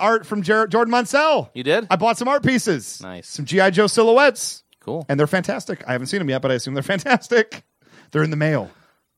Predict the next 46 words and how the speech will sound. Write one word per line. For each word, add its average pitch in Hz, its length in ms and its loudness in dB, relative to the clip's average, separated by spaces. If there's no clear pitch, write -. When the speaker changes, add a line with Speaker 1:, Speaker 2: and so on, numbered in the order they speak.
Speaker 2:
Oh, 135 80 0
they're 151 100 6
in 151 80 2
the 135 60 -2
mail. 131 280 0
Speaker 1:
They're 131 120 -6
in - 20 -4
the 123 100 -2
mail 143 120 4
right 117 140 2
now. 110 80 -2
He 120 60 -2
shipped 151 180 -6
them 165 100 0
Speaker 2:
Okay. 127 40 -10
Speaker 1:
from 107 80 -14
San 165 220 -10
Francisco. 156 500 -4
Speaker 2:
Are 143 120 0
they 202 120 0
pretty 196 240 0
much 190 240 0
like 151 220 0
you 147 80 -2
look 151 180 0
at 156 120 -2
them 156 200 -2
and 135 80 -2
they're, 123 180 0
they 117 180 -4
are 123 180 4
what 127 160 0
they 123 80 -4
seem, 143 380 -8
or 117 180 -2
are 107 60 -4
they 107 120 -6
more 107 200 -2
than 101 100 -8
meets 98 180 -10
the 98 100 -6
eye? 87 200 -10
Speaker 1:
That 117 100 -4
would 131 60 -2
be 151 80 0
Transformers. 160 640 0